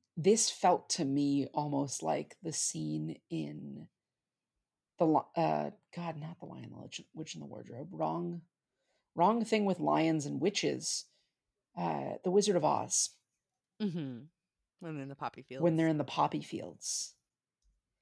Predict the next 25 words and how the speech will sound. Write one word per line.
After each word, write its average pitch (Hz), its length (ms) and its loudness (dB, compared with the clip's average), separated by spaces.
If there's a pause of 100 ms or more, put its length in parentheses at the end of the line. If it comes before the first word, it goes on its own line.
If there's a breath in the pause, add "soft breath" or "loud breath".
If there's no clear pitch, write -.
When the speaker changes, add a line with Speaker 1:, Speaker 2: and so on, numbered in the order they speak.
(360)
Speaker 1:
Yeah, 160 240 4
so - 160 -2
that 208 180 8
was, 220 140 6
that 214 180 10
was 233 140 6
what 160 180 2
this 151 180 0
thought - 300 2
was. - 240 0 (440 soft breath)
And, 202 300 6 (200)
oh 226 220 4
God, 190 300 0
I 156 100 4
meant 180 300 -2
to 262 120 -2
look 156 380 -4
up - 260 -4 (400)
whether 156 360 0
Willow 151 560 2
has, - 840 -2 (1200)
like, 165 280 -2
analgesic 156 800 0 (180)
or, - 720 -2 (260)
um, - 640 -4